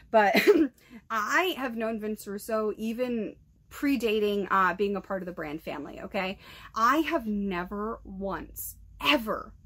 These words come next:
been disrespected by Vince Russo. I have never once had an issue with working with Vince Russo,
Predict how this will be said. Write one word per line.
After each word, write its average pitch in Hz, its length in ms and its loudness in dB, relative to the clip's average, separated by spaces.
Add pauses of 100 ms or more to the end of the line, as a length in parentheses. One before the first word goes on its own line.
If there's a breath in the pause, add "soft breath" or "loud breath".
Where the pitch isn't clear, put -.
(280)
been 226 180 0
disrespected - 800 -10
by - 140 -12
Vince - 260 -14
Russo. - 320 -12
I 233 120 2
have 240 120 4
never 240 320 -2
once 220 240 -6
had 226 140 -8
an 202 120 -8 (120)
issue 233 500 -4 (400 loud breath)
with 240 220 2
working 214 320 -2
with 180 160 -6
Vince 175 260 -6
Russo, - 400 -10